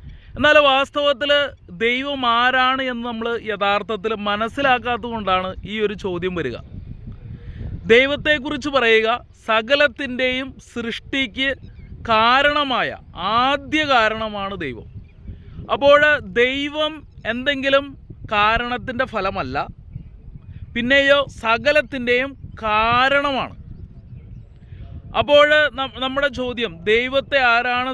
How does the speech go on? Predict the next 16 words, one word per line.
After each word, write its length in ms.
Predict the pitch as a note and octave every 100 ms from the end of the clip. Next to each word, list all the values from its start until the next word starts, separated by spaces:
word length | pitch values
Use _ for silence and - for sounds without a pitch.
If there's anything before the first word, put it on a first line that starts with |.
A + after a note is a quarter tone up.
| A3+
സൃഷ്ടിച്ചത്? 520 | A3 - A3 F#3 B2+ - - - -
ഇപ്പോൾ 180 | - C4 A#3+
ദൈവം 340 | B3 C4+ C#4+ C#4+ G#3+ A3+
ഏതെങ്കിലും 500 | A#3+ B3+ B3 B3+ C4+ C4 -
ഒരു 140 | A3+ B3
വസ്തുവിൽ 400 | A#3 - A#3+ A#3+
നിന്ന് 140 | A#3+ B3+
ഉണ്ടായതാണ്, 600 | A3+ A3 A#3 B3+ B3 G#3 F#3 G#3
സൃഷ്ടിയാണ് 680 | G3 - C#4 B3+ A#3+ A#3+ A3+
എങ്കിൽ 220 | G3 F3+ G#3+ - - -
ദൈവം 200 | A3 C#4 C#4
സൃഷ്ടാവല്ല, 580 | C4+ B3 - D4+ D4+ C4 D#3 - - - - - - - - - - -
ദൈവം 200 | A#3 C4+
സൃഷ്ടാവല്ല. 540 | C4+ A#3+ C#4 C4 C4 E3 - - - - - - - - - - - - - - - - - - - -
ഇവിടെ 220 | A#3+ C#4+ D4+ D4 A3 -
സയൻസിൻ്റെ 640 | A#3+ C4 C4+ - C#4+ D4